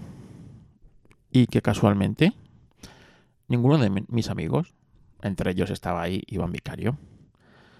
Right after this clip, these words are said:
lo ha nombrado. Venga, vamos allá. Pero antes, recordaros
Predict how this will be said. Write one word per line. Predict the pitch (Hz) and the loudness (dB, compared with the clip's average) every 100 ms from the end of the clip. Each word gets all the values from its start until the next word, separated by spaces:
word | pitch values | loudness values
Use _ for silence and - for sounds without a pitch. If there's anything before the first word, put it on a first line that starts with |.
| _ _ _ _ _ | _ _ _ _ _
lo | - 104 104 104 | 2 6 8 8
ha | 147 180 - - | 4 2 -6 -4
nombrado. | - 90 92 - - - - _ _ _ _ _ _ _ _ _ _ _ _ - | -2 0 -4 -6 -18 -20 -20 _ _ _ _ _ _ _ _ _ _ _ _ -4
Venga, | 98 - - _ - _ _ _ _ _ _ _ - - - - _ _ _ _ _ | -4 -4 -16 _ -20 _ _ _ _ _ _ _ -20 -20 -20 -20 _ _ _ _ _
vamos | 123 113 110 | 4 6 4
allá. | 107 - - - _ _ | -4 -14 -20 -20 _ _
Pero | 87 110 | -2 2
antes, | 139 151 165 170 - - - - | 2 4 4 2 -4 -18 -20 -10
recordaros | - - - 98 123 139 143 | -10 -8 0 6 10 10 8